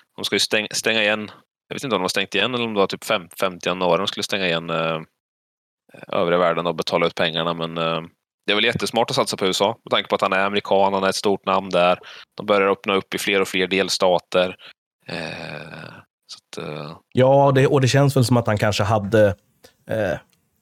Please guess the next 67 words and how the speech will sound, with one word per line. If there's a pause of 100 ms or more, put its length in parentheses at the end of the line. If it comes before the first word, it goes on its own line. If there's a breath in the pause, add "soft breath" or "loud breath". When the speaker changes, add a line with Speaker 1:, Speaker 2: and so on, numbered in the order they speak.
(100)
Speaker 2:
det
är
svårt
att
säga,
han
hade
väl
kanske
bra
timing
på
så
sätt
att
det
var (640 loud breath)
mycket
online-poker
i
och
med
covid
och
hela
den
grejen,
men
det
är
ju
svårt
också
att (400 loud breath)
han
hade
väl
haft
tanken
på
att
ha
lite
live-turneringar
runt
om
i
Europa
och
sådär
säkert,
och
sen (460 loud breath)
just
det
här
att,
att
G
G
blev
så
pass
stora
som
de
blev,